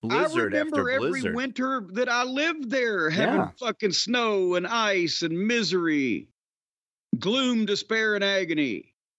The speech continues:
Speaker 1: Only
Speaker 2: So
Speaker 1: in the
Speaker 2: that,
Speaker 1: winter.
Speaker 2: you're telling me I was twenty-five years too early.
Speaker 1: Yeah, you should come back. I think, I think, uh, Huntington, Connecticut is ready for you to return. <laughs> We could be neighbors. That's, like, ten minutes from where I live.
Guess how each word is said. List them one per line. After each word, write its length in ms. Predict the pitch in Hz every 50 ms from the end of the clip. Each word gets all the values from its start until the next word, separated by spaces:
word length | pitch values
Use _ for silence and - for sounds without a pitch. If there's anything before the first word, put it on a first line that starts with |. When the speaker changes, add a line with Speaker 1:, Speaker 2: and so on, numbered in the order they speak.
| _ _ _ _ _ _ _ _ _ _ _ _ -
Speaker 1:
Only 220 | 160 196 214 226
Speaker 2:
So 60 | 214
Speaker 1:
in 40 | 233 262
the 40 | 294
Speaker 2:
that, 80 | 285
Speaker 1:
winter. 200 | - 226 - 247
Speaker 2:
you're 100 | 220 202
telling 280 | 233 262 285 285 285 269
me 80 | 277 262
I 80 | 254
was 140 | 247 233 -
twenty-five 600 | - - 254 285 285 269 - 254 247 240 240 226
years 240 | 233 233 233 220 -
too 200 | - 220 220 208
early. 440 | 208 196 180 151 123 107 - - _ _ _ _ _ _ _ _ _ _ -
Speaker 1:
Yeah, 180 | 156 226 247
you 120 | 185 139 123
should 180 | - 120 113
come 180 | - 143 139 135
back. 320 | 151 151 110 82 - - 90
I 60 | 87
think, 320 | - - 107 107 - - -
I 120 | 104 98
think, 380 | 98 - 110 107 104 104 - -
uh, 180 | 98 95 92 80
Huntington, 720 | - - 123 131 117 123 123 113 - - 113 104 104 92 - _ _ _ _ _ _ -
Connecticut 500 | - 113 110 113 110 113 - - 101 92
is 180 | 98 87 80
ready 260 | 90 101 107 104 107 98
for 140 | - - 98
you 120 | 92 92
to 100 | 87 90
return. 540 | 85 87 - - - 120 117 - 110 90 - _
<laughs> 60 | _ - - - 339 - - - 370 - _ _ - - - -
We 100 | 233 214
could 160 | - 185 143
be 100 | 185 180
neighbors. 560 | 160 160 185 226 247 240 127 87 76 76 -
That's, 220 | - 117 123 -
like, 160 | 143 131 113 -
ten 180 | 131 123 127
minutes 280 | 127 123 127 123 - -
from 180 | - 120 120
where 140 | 120 120 120
I 40 | 120
live. 320 | 120 131 - - - -